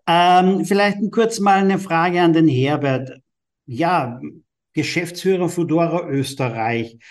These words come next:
Ähm, was fällt denn da so alles mit rein in die Geschäftsführung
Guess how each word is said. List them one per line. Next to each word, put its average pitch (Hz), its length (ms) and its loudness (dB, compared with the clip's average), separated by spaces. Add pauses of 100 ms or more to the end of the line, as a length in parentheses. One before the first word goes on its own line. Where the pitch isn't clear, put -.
(360)
Ähm, 147 720 2 (180)
was 147 320 -2
fällt 180 400 -2
denn 170 180 2
da 156 220 2
so 175 140 -4
alles 147 460 -2
mit 147 320 -2
rein 143 480 0 (300)
in 151 160 0
die 143 100 0
Geschäftsführung 147 1200 2